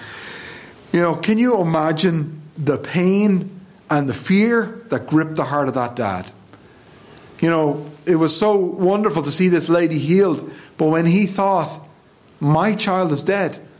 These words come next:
that broke his heart. Do you know God often allows situations to get to a point of utter hopelessness and impossibility before he steps in?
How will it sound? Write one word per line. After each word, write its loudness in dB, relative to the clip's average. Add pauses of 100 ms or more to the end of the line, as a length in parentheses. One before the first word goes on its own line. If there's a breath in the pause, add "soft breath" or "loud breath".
(140)
that -2
broke 2
his 0
heart. -2 (720 loud breath)
Do 4
you 2
know 4
God 0
often 2
allows 2
situations 2
to 0
get -2
to 0
a -2
point -2
of -6
utter 2
hopelessness -2 (400 loud breath)
and 0
impossibility 0 (300)
before 2
he -2
steps -4
in? -8